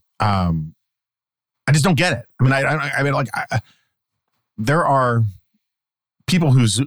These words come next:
whose politics I really disagree with in all sorts of ways, but I can at least, you know, respect their ability to play the game if they're good at playing the game.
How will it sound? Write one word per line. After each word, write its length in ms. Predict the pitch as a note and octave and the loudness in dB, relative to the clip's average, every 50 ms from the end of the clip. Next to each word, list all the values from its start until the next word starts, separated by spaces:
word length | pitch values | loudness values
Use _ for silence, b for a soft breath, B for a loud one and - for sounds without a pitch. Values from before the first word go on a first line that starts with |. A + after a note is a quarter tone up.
| - G2+ | 0 0
whose 100 | A2+ G2+ | 0 0
politics 440 | - A2+ G#2+ A#2+ A#2+ - A2 - - | 0 0 0 2 2 0 0 -2 -2
I 60 | F2 | -2
really 580 | E2+ F2 F#2 F#2+ G2 G2+ G2+ G#2 G#2 G#2+ A2 G2+ | 0 0 0 0 2 2 2 2 2 2 2 0
disagree 540 | F#2+ G2+ F#2+ F2+ - G#2+ F2 E2+ D#2+ D#2+ F#2+ | 0 0 -2 -2 -2 -2 -2 -2 0 0 0
with 240 | A2 B2+ C3 - - | 2 0 0 0 0
in 80 | E2+ | -2
all 220 | D#2+ D2+ F2 G2+ G#2+ | 0 0 0 -2 -2
sorts 260 | - - G#2 - - | -2 -2 -2 -2 -4
of 60 | D2+ | -4
ways, 480 | - C#2 D2 E2 G2 B2+ C#3+ D3+ - - _ _ _ _ _ _ _ _ _ _ _ _ _ | -4 -4 -4 -2 -2 -2 -2 -2 -6 -10 _ _ _ _ _ _ _ _ _ _ _ _ _
but 360 | - G#2+ G#2+ A2 G#2 G2 - _ _ _ _ _ _ _ _ _ _ _ _ _ _ _ _ _ _ _ - | -6 -2 0 0 0 0 -2 _ _ _ _ _ _ _ _ _ _ _ _ _ _ _ _ _ _ _ -4
I 80 | A2 A2 | -2 0
can 140 | - C3 | 0 0
at 120 | B2 A#2 - | 0 0 2
least, 380 | A2+ B2 C3 A#2+ - - - - _ _ _ | 2 2 2 2 0 -4 -8 -16 _ _ _
you 80 | - G#2+ | -2 0
know, 140 | F#2 F2 - | 0 0 0
respect 600 | G#2 G#2 A#2 A2 - - - B2+ C3 - - - - _ _ _ _ _ _ _ _ _ _ _ _ _ _ _ _ _ _ _ _ _ _ _ _ _ _ _ _ - | 0 0 0 0 0 0 -2 -2 -2 -2 -6 -10 -10 _ _ _ _ _ _ _ _ _ _ _ _ _ _ _ _ _ _ _ _ _ _ _ _ _ _ _ _ -8
their 220 | - G2 A#2+ A2+ | -2 0 2 2
ability 380 | G#2 G2 C3 C3 B2+ C3 A#2+ G#2 | 2 2 2 2 2 2 2 0
to 80 | F#2+ | 0
play 240 | F#2 - B2+ B2 A2 | 0 0 0 0 0
the 100 | F2+ F#2 | 0 0
game 340 | F#2 A2 A#2 B2 B2 A#2 G2+ | 0 2 2 2 2 2 2
if 120 | F#2+ F2+ | 0 0
they're 100 | - F#2 | 0 -2
good 220 | F2 F#2 A#2 A#2 F#2+ | 0 2 2 2 0
at 120 | G2 - | 0 -2
playing 420 | - - A#2 G#2+ G#2 G#2 G2 F2+ D#2+ | -2 0 2 2 2 2 2 2 0
the 80 | D#2+ | -2
game. 460 | D2+ - F#2 F#2 F#2+ A2 D3 F3 G3 | -2 -2 0 2 2 2 0 0 -2